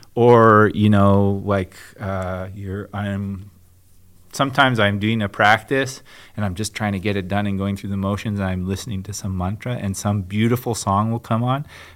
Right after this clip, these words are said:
Maybe one I never heard before. I just put it on shuffle on Spotify and, like, some from any tradition too. It could be gospel music or it could be mantra music or it could just be instrumental. And then I have this moment of, like,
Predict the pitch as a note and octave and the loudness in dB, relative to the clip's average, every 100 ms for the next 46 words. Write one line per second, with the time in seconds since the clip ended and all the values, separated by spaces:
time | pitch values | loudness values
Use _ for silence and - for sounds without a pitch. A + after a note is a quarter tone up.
0 | - A#2 B2 A#2+ A#2+ G#2 G2 G#2 F#2 G2+ | 2 4 6 4 4 4 2 0 0 2
1 | A2 A2+ A2+ C3+ C#3+ G2 G2 - A#2 G#2+ | 0 -2 -4 0 0 0 -4 -6 -4 -2
2 | G#2+ A2 A2 - A2 G2 A#2+ A2 G#2+ - | 0 -2 -4 -6 -6 -4 -4 -4 -6 -4
3 | F#2 G#2 A2 B2+ C3+ C3 G2 F#2 F2+ F2 | 0 0 2 2 2 0 -2 -2 -4 -6
4 | - - - - A2 A#2 A#2 A2+ - D3+ | -10 -20 -18 -4 -2 -2 -6 -10 -4 0
5 | D#3+ C3 B2+ D#3 A#3+ - C3 F#3+ - G#2 | 2 2 4 4 4 0 -2 -2 0 -2
6 | E2+ - - F3+ G#2+ - G2+ G2 G#2 G#2 | -2 -8 -4 -2 -4 -4 -6 -6 -10 -10
7 | - - - - A2+ C3 D3+ - E3 D3 | -14 -20 -20 4 8 8 8 2 2 2
8 | C#3+ D3+ D3+ D#3 C#3+ G#2+ G#2+ G#2 G2+ A#2 | 0 0 -2 -4 -4 -8 -6 -8 -6 -6
9 | G#2+ G#2 A2 C#3+ D#3 D3 C#3+ D3+ D3+ C#3 | -4 -4 -2 -2 -2 -4 -4 -4 -6 -4
10 | C3+ C3 D3 D3 D#3+ - D3 D#3+ D3+ - | -4 -2 -4 -2 -8 -4 -4 -4 -8 -16
11 | _ _ - C3 D3 - D#3+ G3 G#3 G2 | _ _ -6 -4 -4 -4 0 0 0 -2
12 | F2 - - - - A2+ A2 G2 F#2+ G2+ | -4 -8 -18 -18 -6 -2 0 0 -2 -4
13 | G2+ G2+ - A#2+ A#2+ B2+ A#2+ G#2 G2 F#2+ | -4 -6 -6 0 2 2 2 0 -2 -2
14 | F#2 - | -4 -10